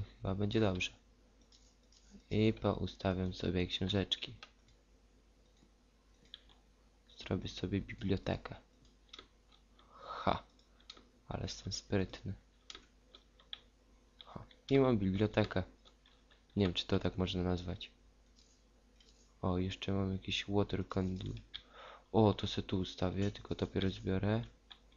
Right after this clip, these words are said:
To postawię sobie po tej stronie. Zwykłą świeczkę postawię po tej stronie, a w środek postawię słoik. Haha. Tutaj nie wiem, czy tak ten, bo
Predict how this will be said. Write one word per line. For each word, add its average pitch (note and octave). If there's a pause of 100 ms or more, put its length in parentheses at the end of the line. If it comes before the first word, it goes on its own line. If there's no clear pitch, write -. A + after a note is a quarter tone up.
(400)
To -
postawię F#2+
sobie F2+
po -
tej F2+
stronie. G2+ (1900)
Zwykłą G2
świeczkę -
postawię F2+
po G2+
tej G2+
stronie, A#2+ (680)
a F#2+
w -
środek G#2+
postawię F#2+
słoik. F2+ (560)
Haha. G#2+ (2750)
Tutaj C3
nie C#3
wiem, A#2+
czy -
tak G#2+
ten, A2
bo A2